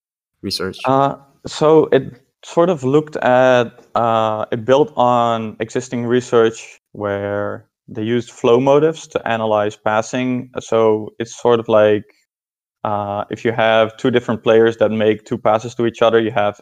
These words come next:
Speaker 2: A passes to B, and then, uh, that player B might pass to someone else. So you have A, B, C, and then if then player C passes back to the first player, you have A, B, C, A, which is like a triangle in football, and you can,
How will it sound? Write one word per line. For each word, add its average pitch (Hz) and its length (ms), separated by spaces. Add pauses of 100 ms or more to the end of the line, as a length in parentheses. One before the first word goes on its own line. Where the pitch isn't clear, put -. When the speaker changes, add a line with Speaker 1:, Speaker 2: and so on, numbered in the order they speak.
(120)
Speaker 2:
A 113 280
passes 110 340
to 104 80
B, 117 500 (340)
and 107 160
then, 101 520 (340)
uh, 104 220
that 101 420
player 110 200
B 110 200
might 101 260
pass 104 200
to 110 80
someone 104 320
else. 107 240
So 110 80
you 104 60
have 104 320
A, 107 100
B, 104 160
C, 123 580 (380)
and 107 100
then 104 260
if 104 200 (100)
then 101 540 (200)
player 104 180
C 113 400
passes 107 320
back 107 140
to - 80
the 98 80
first 120 300
player, 110 160
you 107 140
have 107 320
A, 110 220
B, 107 260
C, - 280
A, 98 180
which 107 240
is 107 100
like 104 180
a - 40
triangle 117 600
in 123 100
football, 120 380
and 107 100
you 101 80
can, 104 340